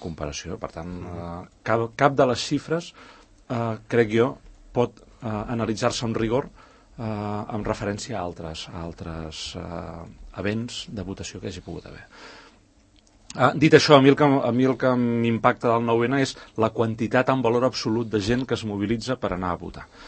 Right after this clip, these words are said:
Mm, eh, dos milions tres-centes mil o trenta i pico mil persones a Sant Cugat, a mi em sembla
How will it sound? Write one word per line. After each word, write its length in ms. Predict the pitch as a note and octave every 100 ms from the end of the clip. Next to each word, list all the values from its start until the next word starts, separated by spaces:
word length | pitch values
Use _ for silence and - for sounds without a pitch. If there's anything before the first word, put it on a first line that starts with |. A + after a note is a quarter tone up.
| - - -
Mm, 300 | A#2+ C#3+ B2+
eh, 480 | G#2 G2+ G2 F#2+ G#2
dos 260 | G#2 A#2 G2+
milions 380 | G2 G2+ G2
tres-centes 400 | - F#2+ F#2+ G2 B2+
mil 120 | E3
o 120 | -
trenta 560 | - F2 E2+ F2 E2+ E2+
i 60 | E2+
pico 200 | F2+ F#2+
mil 120 | F#2+
persones 460 | - - F#2 F2+ G2
a 40 |
Sant 160 | - G2+
Cugat, 220 | A#2+ D3
a 60 | G#2+
mi 80 | G#2
em 40 |
sembla 260 | G2 A2+